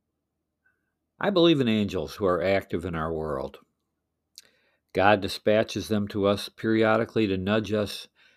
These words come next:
back toward our own true paths.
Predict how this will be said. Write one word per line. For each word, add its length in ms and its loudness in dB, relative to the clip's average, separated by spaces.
back 340 2
toward 240 0
our 220 2
own 260 0
true 340 -4
paths. 760 -8